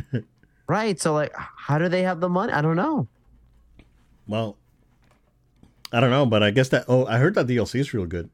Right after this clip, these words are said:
Speaker 1: Like, that expansion that came out
Speaker 2: Okay.
Speaker 1: with, the one with, uh, Idris Elba.
Speaker 2: Mm-hmm.
Speaker 1: I heard, I heard it was really good,
Speaker 2: It was
Speaker 1: and
Speaker 2: good.
Speaker 1: then, you know, and, and, um, a, a lot of the technical issues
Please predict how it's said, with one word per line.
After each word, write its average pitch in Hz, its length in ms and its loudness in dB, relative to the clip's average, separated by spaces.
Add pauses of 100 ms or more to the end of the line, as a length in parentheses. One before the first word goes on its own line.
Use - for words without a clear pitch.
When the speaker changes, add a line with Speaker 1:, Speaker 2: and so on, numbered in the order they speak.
(140)
Speaker 1:
Like, 95 160 -4
that 110 140 -2
expansion 107 420 -6
that 87 80 -6
came 98 180 -6
out 90 60 -4
Speaker 2:
Okay. 98 120 -2
Speaker 1:
with, 110 220 2 (380)
the 117 80 0
one 123 220 2
with, 120 160 2
uh, 110 240 2
Idris 110 320 -2
Elba. 135 400 0 (600)
Speaker 2:
Mm-hmm. 127 480 -2
Speaker 1:
I 98 40 0
heard, 135 260 2
I 117 80 2
heard 127 140 4
it 123 40 2
was 113 140 0
really 117 240 0
good, 123 300 2
Speaker 2:
It 131 60 2
was 104 80 2
Speaker 1:
and 98 60 -2
Speaker 2:
good. 104 120 2
Speaker 1:
then, 104 340 -2
you 110 140 -4
know, 107 180 -2
and, 110 260 -4
and, 110 360 -2
um, 104 180 -4 (240)
a, 110 100 -10 (280)
a 104 80 -2
lot 113 180 2
of 120 80 2
the 107 120 -2
technical 113 500 -2
issues 95 540 -6